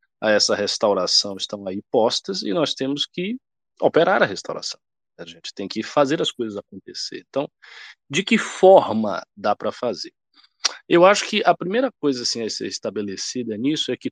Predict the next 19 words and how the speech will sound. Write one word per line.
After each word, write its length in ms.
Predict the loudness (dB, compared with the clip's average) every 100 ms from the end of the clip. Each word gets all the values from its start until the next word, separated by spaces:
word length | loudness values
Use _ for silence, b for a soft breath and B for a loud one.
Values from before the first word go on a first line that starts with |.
| 2
todo 240 | 4 4
movimento 400 | 2 -2 -2 -6 _
político, 640 | -8 -2 -2 -4 -16 -18 -20 _ _ 2
todo 220 | 4 4
movimento 380 | 2 0 -4 -6 -8
político, 420 | -4 -4 -6 _
partido, 720 | -8 -8 -10 -8 -6 -6 -6
agremiação, 720 | -6 -6 -6 -6 -6 -8 -8
instituição 500 | -10 -10 -10 -8 -10 -12
política 540 | -4 -2 -2 -4 -14
que 160 | -16 -14
pretenda 380 | -10 -6 -6 -6
fazer, 260 | -8 -10 -12 _ -20
que 120 | -8
pretenda 320 | -4 -2 -2
fazer 180 | -4 -8
política 320 | -12 -16 -14
no 80 | -10
Brasil, 440 | -8 -4 0 0